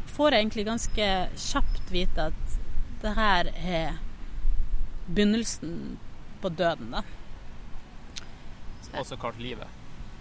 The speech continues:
Speaker 1: Ja.
Speaker 2: Livet er jo begynnelsen på døden.
Speaker 1: Ja.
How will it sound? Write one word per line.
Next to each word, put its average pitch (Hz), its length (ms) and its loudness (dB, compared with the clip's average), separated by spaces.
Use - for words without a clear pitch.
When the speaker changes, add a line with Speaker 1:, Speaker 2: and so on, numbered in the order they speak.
Speaker 1:
Ja. - 140 -2
Speaker 2:
Livet 123 280 -8
er 123 160 -6
jo 104 180 -8
begynnelsen 117 480 -12
på - 120 -10
døden. 165 260 -12
Speaker 1:
Ja. 254 180 -2